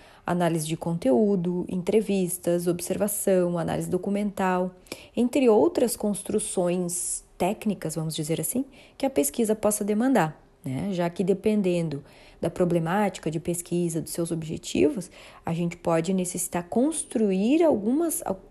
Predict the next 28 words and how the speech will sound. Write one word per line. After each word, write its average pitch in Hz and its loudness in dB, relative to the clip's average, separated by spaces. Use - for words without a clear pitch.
alguns, 190 0
algumas 214 2
trajetórias 240 4
metodológicas 185 2
pra 220 -2
que 226 -2
a 220 2
gente 220 0
consiga 233 2
levantar 185 0
e 233 2
sistematizar 254 0
dados. - -2
Também 214 4
trabalho, 190 4
então, 208 0
com 254 -2
pesquisa 233 0
de 220 0
opinião 240 0
pública, 170 -2
aí 160 -2
a 160 -4
gente 165 -6
trabalha 175 -2
com 175 -4
uma 190 2
abordagem 180 -2